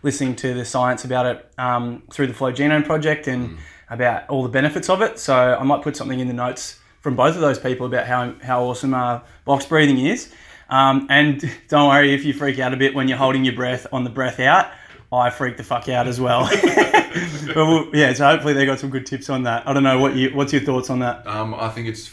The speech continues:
Speaker 2: it's a great little technique, especially if you're feeling a bit anxious. Um, you got racy mind, maybe you just wanna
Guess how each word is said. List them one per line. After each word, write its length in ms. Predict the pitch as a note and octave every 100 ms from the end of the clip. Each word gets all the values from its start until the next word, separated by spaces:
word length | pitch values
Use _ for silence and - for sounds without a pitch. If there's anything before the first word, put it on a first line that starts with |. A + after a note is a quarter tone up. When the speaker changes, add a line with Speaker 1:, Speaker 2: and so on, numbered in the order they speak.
| -
Speaker 2:
it's 180 | G2 F#2
a 40 |
great 260 | G#2 C3 C#3
little 160 | C3 A2
technique, 360 | G#2+ F#2 F2
especially 320 | - A#2 A#2
if 60 | D#3
you're 100 | F3
feeling 240 | C#3+ C3+
a 40 | A#2
bit 160 | G2 D#2+
anxious. 580 | F2 F#2+ - E2+ - - - _ -
Um, 280 | D#2 D#2
you 60 | D#2+
got 180 | D#2 D2
racy 540 | E2+ E2 - E2 E2 E2
mind, 300 | E2+ E2 E2
maybe 200 | E2 D#2+
you 80 | D#2+
just 120 | D#2+
wanna 300 | E2 E2 E2